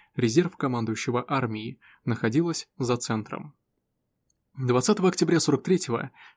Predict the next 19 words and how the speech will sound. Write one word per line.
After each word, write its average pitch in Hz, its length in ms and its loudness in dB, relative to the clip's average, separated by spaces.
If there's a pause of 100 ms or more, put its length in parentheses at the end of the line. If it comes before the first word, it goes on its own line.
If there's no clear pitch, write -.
Южный 170 340 4
фронт 151 280 2
был 135 200 2
переименован 135 640 0 (120)
в - 80 -14
Четвертый 139 560 0
Украинский 113 580 -4
фронт. 117 460 -2 (680)
Двадцать 180 400 4
первого 160 280 2
октября 143 400 0
в 113 40 0
одиннадцать 135 380 -2
часов 131 440 0 (340)
после 196 300 2
сорока 139 340 2
пятиминутной 120 640 -2
артиллерийской 120 800 -4
подготовки 160 680 -2